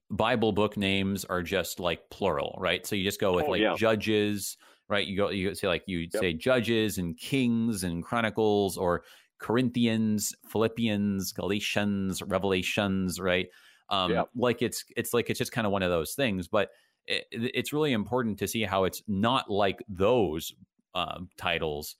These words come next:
Speaker 1: It's more like, you know, um, Exodus, right? Or like
Speaker 2: Yeah.
Speaker 1: Genesis, where, where it's a, it's a big singular thing. Um, and, and really also too, right, getting this straight,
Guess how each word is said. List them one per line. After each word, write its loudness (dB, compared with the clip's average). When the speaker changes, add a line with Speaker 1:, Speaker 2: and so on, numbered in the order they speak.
Speaker 1:
It's -4
more 2
like, -2
you -10
know, -6
um, -6
Exodus, -4
right? 0
Or 2
like 2
Speaker 2:
Yeah. 2
Speaker 1:
Genesis, -2
where, 2
where 0
it's -2
a, 0
it's -6
a -2
big 0
singular 0
thing. -2
Um, -2
and, -2
and -4
really -4
also -2
too, -2
right, 2
getting -2
this -4
straight, -4